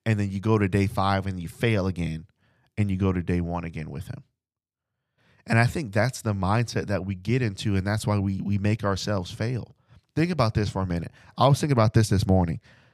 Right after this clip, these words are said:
Think about David, and, and you wonder why.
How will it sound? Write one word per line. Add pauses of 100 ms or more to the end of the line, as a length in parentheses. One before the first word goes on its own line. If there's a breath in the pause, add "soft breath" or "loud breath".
(200 soft breath)
Think
about
David,
and,
and (460 soft breath)
you
wonder
why.